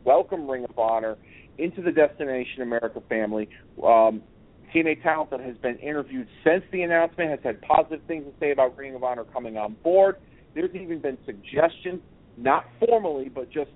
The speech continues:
you know, speaking ahead of turn, so to speak, that the talent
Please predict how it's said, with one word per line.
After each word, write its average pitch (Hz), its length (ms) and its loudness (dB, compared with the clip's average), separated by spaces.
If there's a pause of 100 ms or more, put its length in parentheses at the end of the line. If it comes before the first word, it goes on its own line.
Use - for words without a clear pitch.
(200)
you 165 100 -14
know, 127 180 -6 (800)
speaking 170 500 -8 (720)
ahead 160 260 2
of 139 140 0
turn, 170 300 0
so 135 100 0
to 120 80 -6 (120)
speak, 131 220 -4 (680)
that 135 220 4
the 139 80 2 (160)
talent 175 400 4